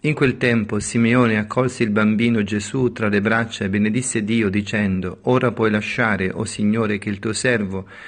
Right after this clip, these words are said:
vada in pace secondo la tua parola, perché i miei occhi hanno visto la tua salvezza, preparata da te davanti a tutti i popoli, luce per liberarti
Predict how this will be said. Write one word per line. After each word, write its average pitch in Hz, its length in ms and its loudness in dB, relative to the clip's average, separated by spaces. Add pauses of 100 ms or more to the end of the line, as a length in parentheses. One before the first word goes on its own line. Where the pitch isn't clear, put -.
(180)
vada 117 240 2
in 113 180 0
pace 120 400 0
secondo 110 440 0
la 107 120 2
tua 110 160 -2
parola, 104 520 -2 (120)
perché 113 260 -4
i 117 60 4
miei 117 240 4
occhi 131 320 0
hanno 101 160 0
visto 107 340 -4
la 95 100 0
tua 101 140 -6
salvezza, 101 720 -4 (420)
preparata 120 540 0
da 107 160 0
te 131 240 0
davanti 101 400 0
a 98 60 0
tutti 104 260 -6
i 98 80 0
popoli, 98 640 -4
luce 110 540 -2
per 101 180 -4
liberarti 101 1080 -2